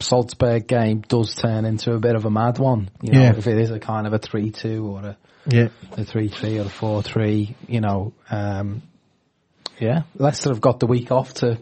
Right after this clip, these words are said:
Speaker 1: put the
Speaker 2: Yeah,
Speaker 1: feet
Speaker 2: they'd
Speaker 1: up
Speaker 2: be
Speaker 1: and
Speaker 2: fully rested and
Speaker 1: plan and plan,
Speaker 2: yeah.
Speaker 1: you know, come, come to Anfield with a, a game plan. Um, yeah, I'm quite, I, I wouldn't be shocked if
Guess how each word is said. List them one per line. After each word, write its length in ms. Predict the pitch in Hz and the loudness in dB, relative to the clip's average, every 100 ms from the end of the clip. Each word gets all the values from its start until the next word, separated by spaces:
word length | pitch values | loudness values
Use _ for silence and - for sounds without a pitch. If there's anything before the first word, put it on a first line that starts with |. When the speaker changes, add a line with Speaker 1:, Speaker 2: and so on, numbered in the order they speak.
| - | -2
Speaker 1:
put 140 | 113 | 0
the 80 | 117 | 0
Speaker 2:
Yeah, 180 | 131 147 | 0 0
Speaker 1:
feet 100 | 135 | 0
Speaker 2:
they'd 80 | |
Speaker 1:
up 60 | 156 | 0
Speaker 2:
be 60 | 143 | 0
Speaker 1:
and 100 | 127 | 0
Speaker 2:
fully 200 | 135 123 | 0 2
rested 400 | 127 - 139 120 | 0 0 0 2
and 140 | 117 | 2
Speaker 1:
plan 200 | 123 131 | 2 2
and 160 | 131 131 | 0 -2
plan, 300 | - 120 117 | -2 0 2
Speaker 2:
yeah. 40 | 143 | 0
Speaker 1:
you 60 | |
know, 180 | 127 117 | -2 -4
come, 340 | - 131 123 117 | -4 -4 -4 -4
come 200 | - 127 | -4 -4
to 140 | - | 0
Anfield 440 | 123 123 123 127 123 | 0 0 0 2 2
with 120 | 113 | 2
a, 220 | 113 110 - - | 2 0 -4 -8
a 60 | |
game 320 | 110 123 123 127 | 0 2 2 2
plan. 420 | 123 127 131 127 - - - - | 4 4 4 0 -12 -20 -16 0
Um, 500 | 127 127 123 120 - _ _ _ _ - | 4 4 4 2 -2 _ _ _ _ -2
yeah, 180 | 135 151 | 0 0
I'm 80 | |
quite, 260 | 151 143 127 - - - | -2 -2 -4 -6 -18 -16
I, 680 | - 90 - - - 120 - | -12 -12 -14 -14 -10 -10 -6
I 60 | 156 | -2
wouldn't 220 | 160 156 | -2 0
be 80 | 156 | -2
shocked 400 | - 160 143 - | -2 0 -2 -2
if 200 | 147 - | -4 -4